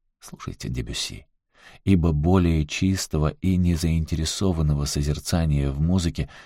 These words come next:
я, пожалуй, и вспомнить-то не смогу.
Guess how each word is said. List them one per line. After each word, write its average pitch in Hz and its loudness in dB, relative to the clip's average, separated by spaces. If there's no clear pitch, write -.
я, 85 2
пожалуй, 78 2
и - -2
вспомнить-то 67 -4
не 82 0
смогу. 62 -6